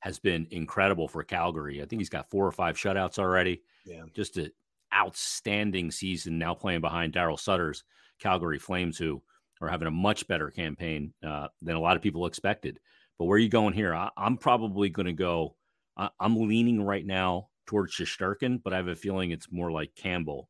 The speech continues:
Speaker 1: at plus six fifty because of the Toronto element.
Speaker 2: The Toronto element's key in the fact that Jack's really,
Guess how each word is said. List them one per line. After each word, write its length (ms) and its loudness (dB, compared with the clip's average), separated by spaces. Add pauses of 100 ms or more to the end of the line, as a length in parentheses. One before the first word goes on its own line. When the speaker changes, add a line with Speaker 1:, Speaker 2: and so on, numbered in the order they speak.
Speaker 1:
at 140 -8
plus 260 -6
six 200 -12
fifty 360 -12 (520)
because 260 -4
of 60 -12
the 80 -6
Toronto 460 -8
element. 300 -16 (300)
Speaker 2:
The 120 6
Toronto 560 10
element's 460 12
key 380 4
in 60 6
the 100 0
fact 360 0
that 140 -4
Jack's 680 -2
really, 960 0